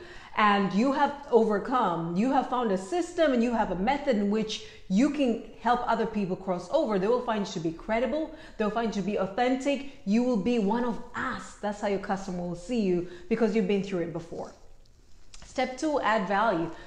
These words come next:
Don't just do what's in the fine print, you know, the minimum possible, but truly be in it for the customer. Which is why step three is identify their pain. You cannot really add value and be in it for them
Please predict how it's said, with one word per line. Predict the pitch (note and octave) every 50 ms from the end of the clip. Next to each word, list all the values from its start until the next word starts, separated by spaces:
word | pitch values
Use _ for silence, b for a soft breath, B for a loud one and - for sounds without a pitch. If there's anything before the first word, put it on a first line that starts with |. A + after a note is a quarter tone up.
| B B -
Don't | G3 G#3+ A3 G#3+
just | A#3+ A#3+ A#3 - -
do | A3 A3 A3+
what's | A3 G#3 G#3 G#3 G3+ G#3 G#3
in | G#3 F#3+ F#3+
the | G3+ F#3+
fine | - G3+ G3+ G#3 G#3+ G#3 G3
print, | - - G#3 G3+ G#3 A#3 A#3 A3 -
you | G3
know, | F#3 F#3
the | F#3 F#3+
minimum | F#3+ F#3+ G3 G3+ G3+ G3 F#3+ F#3+ F#3
possible, | - - F#3 G#3 G#3+ - B3 A3 A3 A#3 A#3 A#3 A3+ B B B B B
but | A#3 A3+ A3+ A3+ - -
truly | - C#4 D4+ D#4+ D#4+ D#4 D4+ D4+ D4 C#4 G#3
be | F#3 E3+ E3+ B3 C4 C4+ C4+ C4+ C4+ - A#3+ A#3+
in | A3+ A3+ A3
it | G#3+ G#3
for | - - G3+ F#3+
the | G3 F#3+
customer. | - - F3+ - - - - F3 E3 - - - - - - - b b b b
Which | - G3 F#3+ - A3
is | G#3 F3+ D3 D3+
why | F#3+ C4+ D#4+ E4+ D4 A#3 G#3+ G#3+
step | - - - G#3 G#3+
three | - - B3 A#3+
is | A#3+ A3 -
identify | - G#3 F#3+ F3 F#3+ F#3 F#3 F#3+ F#3 - - G3 F#3+ F#3 F3 D#3+ C#3
their | F#3 G#3 C#4 F#4+ - -
pain. | - - E3 - - - - - B B B B B
You | G3+ G3
cannot | - B3 A#3+ A#3 G#3+ G3+
really | A3 G#3+ G3 G3 - -
add | G3+ G3 G3 F#3+ F3 D#3+
value | G3+ G3+ A3 A3+ G#3+ G3 F#3+
and | F3 E3+
be | G3+ A3
in | G#3+
it | G3 - -
for | - F3
them | F#3 G#3+ G#3 F#3+ G3+ G3